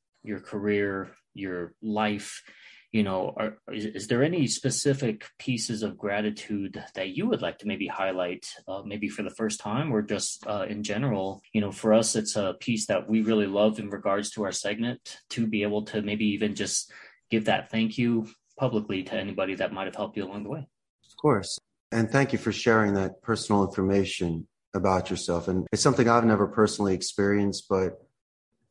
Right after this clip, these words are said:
Speaker 2: I try my best to understand where somebody could be at that stage in life. And I see it more as a forced march
Speaker 1: Mm.
Speaker 2: that people have to do. And I can almost relate it to the people that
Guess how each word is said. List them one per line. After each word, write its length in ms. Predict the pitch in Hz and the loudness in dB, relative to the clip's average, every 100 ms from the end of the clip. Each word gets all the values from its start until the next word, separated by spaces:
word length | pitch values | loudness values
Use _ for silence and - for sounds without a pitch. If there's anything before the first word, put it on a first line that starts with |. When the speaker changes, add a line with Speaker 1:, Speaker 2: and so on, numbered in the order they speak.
| - | -4
Speaker 2:
I 300 | 98 92 92 | -2 -2 -6
try 380 | - - 117 113 | -4 4 6 6
my 260 | 101 98 98 | 4 2 0
best 640 | 90 107 98 - - - - _ _ _ _ _ - | 0 0 0 -4 -8 -10 -20 _ _ _ _ _ -6
to 160 | 117 101 | 0 4
understand 880 | 107 101 - - 113 107 101 98 - - _ _ _ | 4 4 0 2 4 4 2 0 -4 -12 _ _ _
where 100 | 104 | -2
somebody 380 | - 113 104 104 | 2 4 4 4
could 220 | 107 95 | 2 2
be 140 | 110 | 4
at 140 | 104 101 | 4 4
that 180 | 98 95 | 2 0
stage 380 | - 107 101 | 2 2 2
in 120 | 98 92 | 0 2
life. 380 | 101 98 95 | 4 2 0
And 260 | 101 98 92 - - _ _ | -2 -2 -4 -12 -20 _ _
I 100 | 117 | 0
see 240 | 107 - 147 | 2 6 8
it 100 | 113 | 8
more 380 | 117 123 117 | 8 10 10
as 140 | 107 110 | 8 4
a 320 | 107 101 101 | 4 4 0
forced 720 | - - 107 110 117 - - - _ _ _ _ | -6 -2 4 4 2 -4 -10 -20 _ _ _ _
march 640 | - 104 107 120 - - - - - | -2 2 2 0 -8 -14 -14 -18 -10
Speaker 1:
Mm. 220 | 147 123 107 - _ _ _ | -6 -6 -8 -20 _ _ _
Speaker 2:
that 180 | - 107 | 0 2
people 300 | 120 117 104 | 2 4 4
have 240 | 107 104 - | 4 2 0
to 100 | 92 | 2
do. 380 | 98 101 120 - - _ _ _ _ _ _ - | 4 4 0 -8 -18 _ _ _ _ _ _ -2
And 160 | 107 | 4
I 80 | 107 | 4
can 160 | 107 107 | 4 4
almost 380 | 110 113 107 | 6 4 2
relate 300 | 110 101 110 | 0 4 4
it 120 | 107 104 | 2 0
to 140 | - | -2
the 120 | 101 | -2
people 420 | 98 - 113 104 101 | -2 0 0 2 4
that 320 | 101 101 | 4 4